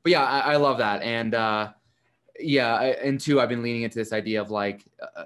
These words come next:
treating this more like the game, like, enjoying the journey, like, today, like, the game right now is to be fully present for this podcast and to love every second of it. And then when I am on sales calls, the game is to land the sale. Like, this is fun. It's not to,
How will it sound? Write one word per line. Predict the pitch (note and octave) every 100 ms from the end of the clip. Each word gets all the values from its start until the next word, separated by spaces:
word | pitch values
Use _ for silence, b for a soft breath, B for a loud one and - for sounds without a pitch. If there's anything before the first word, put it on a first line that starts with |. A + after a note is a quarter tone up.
| D#3+
treating | - D3 D3+
this | B2+ B2
more | A#2+ C3
like | C#3 A#2+ A#2+
the |
game, | G#2 F#2+ F2+ F2 G2+ -
like, | G#2+ -
enjoying | A#2+ A2+ B2
the | B2+
journey, | G#2 G2+ B2 G#2+
like, | F#2+ F#2 _
today, | A2+ A2 A#2+ B2 G#2+
like, | F#2+ _ b b b
the | B2
game | B2 B2+ D#3
right | E3
now | C3 G#2+ D3+
is | E3
to | A#2+
be | A2
fully | _ - C3 E3
present | D3+ B2 A#2+ A2
for | A2
this | G#2+
podcast | G#2+ G2+ G2+ G2+ E2+ -
and | G2+
to | G#2
love | A2 A#2 G2+
every | A2+ A2+
second | - G#2 G2+ F#2+
of | F2+
it. | E2 - b b -
And | A2
then | A#2 A2+ A2+ -
when | - A2+ A2+
I | A#2+ A#2+ A#2+
am | A#2+
on | A#2+ A#2+
sales | - G2+ B2 -
calls, | D#3+ E3+
the | D3+
game | B2 C3 A#3+
is | F3+
to | C3+
land | C3 C3 E3 F#3+ A#2+
the |
sale. | - - C#3 B3 E3+
Like, | G#2+ A2+ A2 b b b
this | D3 -
is | E3 -
fun. | - C#3
It's | C#3 -
not | E3+ A3 G#3
to, | C3 A2+